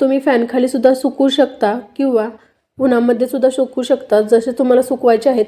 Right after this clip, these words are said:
तसे सुकवू शकता. तर फॅनखाली सुकवल्यानंतर पापड हे जास्त काळ टिकवायचे असतील तर थोडा वेळ उन्हामध्ये ठेवावेच लागतात. तर इथे पहा, पापड सुकल्यानंतर मी थोडा वेळ उन्हामध्ये ठेवलेले आहेत. अशा प्रकारे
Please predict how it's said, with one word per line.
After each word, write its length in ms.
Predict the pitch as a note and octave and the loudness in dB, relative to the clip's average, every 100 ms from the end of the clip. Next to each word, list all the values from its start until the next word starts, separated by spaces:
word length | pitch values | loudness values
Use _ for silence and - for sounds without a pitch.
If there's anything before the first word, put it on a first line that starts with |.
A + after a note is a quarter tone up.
| B3+ | 0
तसे 180 | B3 | 0
सुकवू 320 | A#3+ C4 B3+ B3 | -2 -4 -4 -2
शकता. 440 | C4 A#3+ - G#3 C4 _ _ _ _ _ _ _ _ _ _ | -2 -4 -4 -8 -8 _ _ _ _ _ _ _ _ _ _
तर 40 | C#4+ | -6
फॅनखाली 500 | E4+ D4 C#4 D4+ D#4 | 2 4 4 4 4
सुकवल्यानंतर 720 | F4 D#4 D4 D4 D4+ C#4+ B3 | 4 6 6 6 4 4 4
पापड 400 | C4+ B3+ B3+ A#3+ | 6 4 4 2
हे 140 | B3 A#3+ | 2 4
जास्त 300 | C4 B3 - | 4 4 0
काळ 180 | B3+ C4+ | 2 2
टिकवायचे 460 | D4 C4+ C4 B3+ C4 | 2 0 2 4 2
असतील 320 | C4 A#3+ A3+ | 2 0 0
तर 60 | - | 0
थोडा 260 | C#4 A#3+ | 2 4
वेळ 140 | A#3+ B3+ | 4 4
उन्हामध्ये 440 | C4+ A#3+ A#3 A#3 | 2 0 0 0
ठेवावेच 520 | A#3 C4+ A3+ A3+ A#3+ | 2 2 4 4 2
लागतात. 400 | C4+ A#3+ - G#3+ A#3 - _ _ _ _ - | 2 0 0 -4 -4 -10 _ _ _ _ -2
तर 100 | C4 | 0
इथे 200 | C4+ D4 | 2 0
पहा, 260 | D#4 D4 B3 | 2 0 2
पापड 400 | C4+ A#3 A#3+ B3 | 4 4 2 2
सुकल्यानंतर 600 | C#4+ C4 B3+ B3+ A#3+ A3 | 2 4 6 4 4 2
मी 120 | A#3+ | 2
थोडा 260 | B3 A3+ | 4 4
वेळ 160 | A3 A#3 | 6 4
उन्हामध्ये 440 | B3+ A#3+ A3 A3+ | 4 2 2 2
ठेवलेले 420 | B3 C4+ A3+ A3 A#3 | 4 4 4 4 2
आहेत. 240 | A#3+ G3+ - _ _ _ _ _ - | 0 -4 -6 _ _ _ _ _ -6
अशा 220 | B3+ C#4+ | 0 2
प्रकारे 460 | C4+ C#4+ D4 B3 | 2 4 4 6